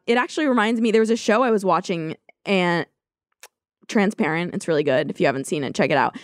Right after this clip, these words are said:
One of the characters had a very sexual relationship with her personal trainer. It was, it was similar to this, like, um, and I remember really being aroused by it. So I, I think, I think what it is, is the efficiency of it.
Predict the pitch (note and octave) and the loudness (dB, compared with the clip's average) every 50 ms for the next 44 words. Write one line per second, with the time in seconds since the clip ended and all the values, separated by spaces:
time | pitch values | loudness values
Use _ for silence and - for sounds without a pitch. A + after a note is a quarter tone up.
0 | - - - G#3+ G#3+ G#3+ A3 A#3+ B3 B3 A#3+ - - A3+ G3 G3 - - A3+ G3 | -16 -6 0 2 4 4 4 4 2 0 -2 0 2 2 2 2 0 0 0 0
1 | F3 F3 E3+ D#3+ F3+ G#3 - - G#3 G3 F3+ F3 F3+ E3+ F#3 F#3+ F#3 E3+ F3+ F3+ | 2 2 2 0 -2 -4 -8 -2 2 2 2 2 2 2 2 2 0 2 2 2
2 | F3+ G#3 A3 - F#3+ F3+ - - G3+ F3+ F3+ F3 F3 E3+ D#3 F#3+ - F3+ F3 - | 2 0 0 -2 -4 -4 -2 0 2 2 2 2 2 0 0 0 -2 -2 -4 0
3 | F#3 E3 - - E3+ - G#3+ - G3+ G#3 D#3+ E3 - F#3 E3+ D#3 F3 - - C#3 | 0 -2 0 0 -2 0 0 0 0 0 -2 0 0 -2 -2 -2 -4 -4 -4 -4
4 | D3 E3 E3+ G3+ A#3 B3 G3+ G#3 G3+ - - - G3 F#3+ G#3 - - F3 D#3 D#3+ | -2 0 0 2 2 2 0 0 -2 -4 -6 -2 0 0 0 0 0 -2 0 0
5 | D#3+ D3+ D#3 C#3+ G2+ C3+ - G3 - - - D#3 C3 - - - - E3 D#3+ E3+ | 0 2 0 0 0 0 -2 -2 -4 -2 -2 -2 -2 -2 -4 -6 -4 -4 -4 -4
6 | F3+ F3+ - - - - - - - - - G#3+ A3+ A3 G#3 G#3 G3+ G#3 G#3 G#3+ | -6 -8 -10 -14 -20 -20 -20 -20 -16 -4 2 4 4 4 4 2 2 2 2 2
7 | A3+ A3+ G#3+ G3+ F#3+ F#3+ F#3+ F#3+ F#3+ F#3 F3+ F3+ F3 E3+ E3+ D3 D#3+ E3+ F3+ - | 2 2 4 4 2 2 2 2 2 0 0 0 -2 0 2 2 2 2 0 -2
8 | - D#3+ A#2+ G#2+ B2+ A2+ - G#3+ - - G#3 - _ _ - A3 A3+ A#3+ - - | 0 0 0 0 -2 -4 -6 -2 0 0 0 0 _ _ -2 0 0 0 0 0
9 | C4+ B3 - B4 C#5+ - - - _ _ _ _ _ _ _ _ _ _ _ _ | 0 0 0 -2 -6 -10 -16 -20 _ _ _ _ _ _ _ _ _ _ _ _
10 | _ _ _ _ _ _ _ _ _ _ _ _ _ _ _ - - _ - A3 | _ _ _ _ _ _ _ _ _ _ _ _ _ _ _ -20 -12 _ -2 -2
11 | B3+ - C#4+ E4+ - B4+ C#5 D5 A#4 D#4+ G3+ E3 E3+ E3+ F3 B3 F4+ G4+ - - | 0 0 0 2 2 2 4 4 2 2 2 0 2 2 0 0 -2 -4 -6 -10
12 | - - _ _ _ _ _ _ _ _ _ _ _ _ _ _ _ _ _ - | -16 -20 _ _ _ _ _ _ _ _ _ _ _ _ _ _ _ _ _ -6
13 | _ - A3+ G#3 - - A3 G3+ G3+ - - A3 A#3 - G#3 F#3 - - - C3 | _ 2 2 2 2 2 0 0 0 2 0 0 0 0 -2 -6 -6 -6 -6 -6
14 | G#2 A#2 C3 - D#2+ - - | -4 -4 -4 -6 -6 -8 -10